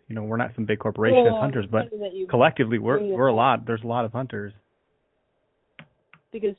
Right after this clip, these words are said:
Speaker 2: Trump actually just passed, I mean, and I'm also not pro or anti-Trump either, but this is something that he just recently passed, where if there is, like, an oil spill or something like that, the company is no longer liable.
Speaker 1: That's fascinating. I didn't realize that.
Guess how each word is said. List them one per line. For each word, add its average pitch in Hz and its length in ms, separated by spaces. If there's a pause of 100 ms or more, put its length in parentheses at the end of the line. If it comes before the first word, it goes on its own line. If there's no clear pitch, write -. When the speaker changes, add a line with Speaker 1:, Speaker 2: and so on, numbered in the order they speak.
Speaker 2:
Trump 214 240
actually 190 360
just 185 280
passed, 190 380 (180)
I 208 80
mean, 202 360
and 190 120
I'm 180 120 (280)
also 190 640
not 180 220 (100)
pro 202 240
or 190 220
anti-Trump 185 580
either, 175 360
but 175 200
this 175 140 (320)
is 180 240
something 180 280
that 180 100
he 190 140
just 180 180
recently 190 400
passed, 175 320 (560)
where 202 320
if 208 200
there 196 180
is, 196 260
like, 190 180
an 185 160
oil 196 320
spill 202 140
or 202 180
something 202 260
like 208 200
that, 208 220
the 185 80
company 190 420
is 180 100
no 180 160
longer 175 240
liable. 170 540 (1500)
Speaker 1:
That's 98 200
fascinating. 107 520
I 104 40
didn't 110 160
realize 107 300
that. 117 220